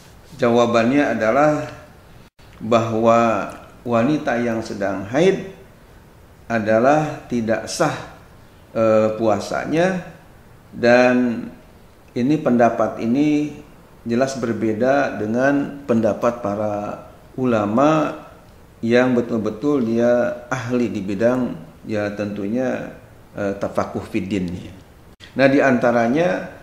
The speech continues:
yang berkenaan dengan masalah haramnya berpuasa bagi wanita yang sedang haid.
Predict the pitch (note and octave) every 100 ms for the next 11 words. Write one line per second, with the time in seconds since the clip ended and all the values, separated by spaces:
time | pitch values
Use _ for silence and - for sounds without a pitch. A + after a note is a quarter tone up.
0 | - - - C#3 B2+ B2+ B2 B2 B2 C#3+
1 | C#3+ B2+ B2+ B2 A#2+ - - A2+ C3+ D#3
2 | - C3+ C#3 B2+ B2+ A2 A#2+ D#3 - -
3 | - - - - - B2+ B2 - A#2+ G#2+
4 | G#2 C#3+ C#3 A#2 A2 A#2 A#2+ A2 A2 G#2
5 | C3 B2+ A2+ A2 A#2+ A2 A#2 C#3 A#2 G2